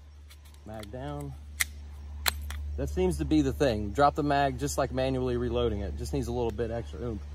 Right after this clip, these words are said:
This might also have a little bit something to do with the big Mondo forty-five can that I'm running on it, but who knows? Oh, baby. All right,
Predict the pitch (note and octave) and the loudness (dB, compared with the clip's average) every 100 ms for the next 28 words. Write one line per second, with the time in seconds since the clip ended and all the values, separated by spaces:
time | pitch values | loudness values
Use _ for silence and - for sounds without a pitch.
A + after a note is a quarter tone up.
0 | - A#2+ C#3 E3+ F3 F3 F3+ D#3 D#3+ D#3 | -8 -4 0 4 8 8 6 4 4 6
1 | E3 D#3 C#3+ - D#3 D3 D3 D3+ D3 A#2+ | 4 4 0 2 2 2 2 2 0 -4
2 | - D3 C3+ C#3 C#3 C#3+ C#3 C3 C#3+ C3 | 0 2 4 4 4 4 2 2 2 0
3 | A2+ B2 A2+ A#2+ A2 G2+ G2+ G#2 G#2+ G2+ | 4 2 2 0 -2 -2 -4 -4 -6 -6
4 | G2+ G2+ - G2+ A#2+ - - - - - | -8 -10 -10 -8 -8 -10 -12 -14 -14 -12
5 | - - - - - - - - - - | -12 -14 -14 -12 0 0 0 -12 -14 -14
6 | - - - - - - - - - - | -18 -20 -8 -8 -8 -12 -18 -20 -20 -20
7 | - - - - - - - - - - | -20 -20 -20 -20 -20 -14 -12 -12 -16 -20
8 | - - - - - - - - G#2+ G2+ | -20 -20 -20 -20 -20 -20 -18 -12 -10 -10
9 | F2+ A2 G#2+ G2 F#2 - - - - - | -10 -4 -4 -4 -10 -18 -20 -4 -4 -4
10 | - - - - - - - - - - | -20 -20 0 2 2 -6 -20 -20 -20 -20
11 | - - - A2+ A2 | -20 -20 -14 -8 -8